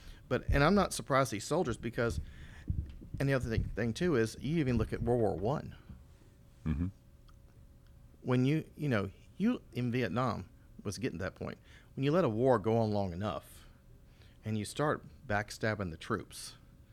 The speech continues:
Speaker 1: look at how many mutinies on both sides they were having in, in World War One.
Speaker 2: Yeah, 'cause you got, you got two generations
Speaker 1: Mm-hmm.
Speaker 2: in the same war. When you have wars going on long enough, you get in situations like me. You got a dad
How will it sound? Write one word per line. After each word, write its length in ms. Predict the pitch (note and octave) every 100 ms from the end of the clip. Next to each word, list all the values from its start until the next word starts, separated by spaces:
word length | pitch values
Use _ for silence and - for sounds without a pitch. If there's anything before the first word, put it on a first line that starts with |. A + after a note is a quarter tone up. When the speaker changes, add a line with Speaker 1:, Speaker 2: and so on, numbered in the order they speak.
| - - - -
Speaker 1:
look 180 | C#3 D3+
at 60 |
how 100 | C#3+
many 140 | C#3+ A2+
mutinies 420 | G#2+ C#3 G#2+ G#2
on 100 | F#2
both 180 | A2 A2+
sides 300 | A#2 A#2 F2+
they 60 |
were 100 | E2+
having 220 | F#2 F#2
in, 140 | F2+ F2+ -
in 100 | B2
World 160 | G2+ G#2
War 140 | F#2
One. 260 | F#2+ G2 C2 - -
Speaker 2:
Yeah, 200 | - F#2
'cause 160 | D2 F2+
you 80 | F#2+
got, 180 | F#2 - -
you 100 | A2
got 220 | A2+ D#2+
two 200 | - C#3
generations 1040 | A#2+ E2+ F#2 D#2 D#2 F#2+ - C2 C2 C2+ - - G#2+
Speaker 1:
Mm-hmm. 240 | A2 A#2+ A#2 - -
Speaker 2:
in 120 | F#2
the 80 | D2+
same 360 | - F2+ D2+
war. 260 | D2 E2 - - - - - - - - - -
When 120 | E2
you 100 | F#2+
have 100 | G2
wars 320 | F2+ G2+ F2
going 200 | D#2+ G#2
on 140 | F#2+ E2+
long 200 | G#2 F#2+
enough, 240 | D#2 C#2+
you 60 | F2
get 60 | F2
in 60 |
situations 540 | - F2 E2+ F2 E2 D2+
like 200 | D#2+ E2
me. 120 | G#2
You 160 | D#2+
got 280 | E2 E2 D#2 - - -
a 80 | E2+
dad 480 | F2 F#2 G2+ G#2+